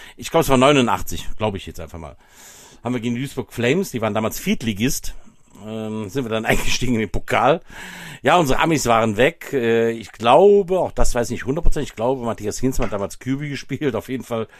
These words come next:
Ja, wir sind eigentlich, äh, ja, auf einmal lagen diese Viertligisten vierzehn zu sieben gegen uns vorne.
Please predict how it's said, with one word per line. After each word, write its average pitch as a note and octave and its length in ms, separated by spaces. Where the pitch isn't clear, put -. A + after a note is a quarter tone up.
Ja, E3 280
wir B2+ 220
sind E3+ 220
eigentlich, B2 360
äh, C#3 440
ja, B2 220
auf G#2+ 160
einmal A#2 180
lagen A#2+ 300
diese G2 720
Viertligisten B2+ 640
vierzehn D#3+ 320
zu A2+ 120
sieben B2 280
gegen G2 220
uns G2 200
vorne. F#2 420